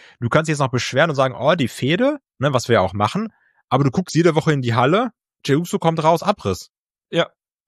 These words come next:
Speaker 2: Das ist halt das Kuriose an der Geschichte, ne? Weil ich mittlerweile auch glaube, dass ganz viele dabei sind, die sagen, „Ich hab hier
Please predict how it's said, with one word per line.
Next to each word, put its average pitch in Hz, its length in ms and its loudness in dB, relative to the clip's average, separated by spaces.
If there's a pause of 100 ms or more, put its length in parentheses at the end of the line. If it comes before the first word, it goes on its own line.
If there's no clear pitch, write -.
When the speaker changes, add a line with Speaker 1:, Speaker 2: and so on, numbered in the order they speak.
(420)
Speaker 2:
Das 156 160 4
ist 190 80 -2
halt 190 140 2
das - 80 -10
Kuriose 151 420 -2
an 127 80 -4
der 120 80 -4
Geschichte, 117 380 -10
ne? 143 200 -8 (600)
Weil 160 160 2
ich 170 80 -2
mittlerweile 185 340 2
auch 156 140 -2
glaube, 156 240 2
dass 147 220 -8 (100)
ganz 151 180 -2
viele 165 200 -4
dabei 131 280 0
sind, 160 140 -2
die 139 60 -6
sagen, 147 260 2 (300)
„Ich 285 100 -4
hab - 120 0
hier 247 160 0